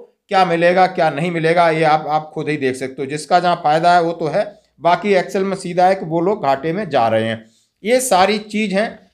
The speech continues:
सूबेदार मेजर का भी, ऑनरी लेफ्टिनेंट, ऑनरी कैप्टन का भी है। और जो ऑनरी लेफ्टिनेंट कैप्टन मैं आपको बता रहा हूँ, दो हज़ार सोलह के बाद, दो पहले वाले उनको फायदा नहीं है, लेकिन दो हज़ार सोलह, सत्रह, अठारह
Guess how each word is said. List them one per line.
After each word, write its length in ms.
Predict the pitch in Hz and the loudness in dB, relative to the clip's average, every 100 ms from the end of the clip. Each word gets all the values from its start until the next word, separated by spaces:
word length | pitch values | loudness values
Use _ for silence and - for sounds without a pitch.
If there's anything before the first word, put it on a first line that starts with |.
| _ - | _ -6
सूबेदार 340 | 185 202 208 | 2 4 4
मेजर 280 | 190 190 202 | 2 -2 -2
का 200 | 202 190 | 0 0
भी, 140 | 202 | 0
ऑनरी 360 | 196 170 185 190 | 0 -2 -2 -6
लेफ्टिनेंट, 600 | 185 165 165 190 196 196 | -4 -4 -4 -4 -4 -4
ऑनरी 380 | 185 170 180 185 | -4 -2 -2 -4
कैप्टन 460 | 180 180 175 196 196 | -4 -4 -4 -8 -4
का 140 | 190 | -2
भी 160 | 196 202 | 0 0
है। 240 | 220 220 - _ _ | -2 -4 -12 _ _
और 360 | 180 202 185 151 | -2 0 0 -2
जो 140 | 208 | 2
ऑनरी 400 | 269 214 196 208 | 4 4 0 -4
लेफ्टिनेंट 580 | 202 180 185 190 196 185 | -4 -4 -4 -4 -4 -4
कैप्टन 340 | 185 175 220 226 | -6 -6 -6 -4
मैं 160 | 185 | 0
आपको 300 | 175 175 - | 0 0 -4
बता 300 | 151 156 175 | -4 2 4
रहा 100 | 185 | 4
हूँ, 220 | 208 247 - _ _ 139 | 2 -2 -12 _ _ -20
दो 320 | 127 208 240 | -4 2 4
हज़ार 400 | 190 175 202 202 | 4 4 2 2
सोलह 440 | 202 - 202 202 | -2 -2 0 0
के 180 | 196 202 | 0 -2
बाद, 220 | 160 156 | 0 0
दो 220 | 147 170 | -2 -4
पहले 340 | 202 180 170 220 | -2 0 0 4
वाले 260 | 214 202 | 4 4
उनको 280 | 214 214 208 | 0 -2 -4
फायदा 320 | 208 180 202 | -2 0 0
नहीं 140 | 190 180 | 0 -2
है, 80 | 175 | -4
लेकिन 240 | 180 190 | -6 -6
दो 140 | 165 | -4
हज़ार 220 | 208 202 190 | 0 0 0
सोलह, 400 | - 190 202 196 | -4 -2 0 0
सत्रह, 380 | 196 - 208 | -2 -6 -2
अठारह 440 | 185 160 185 202 | -2 0 2 2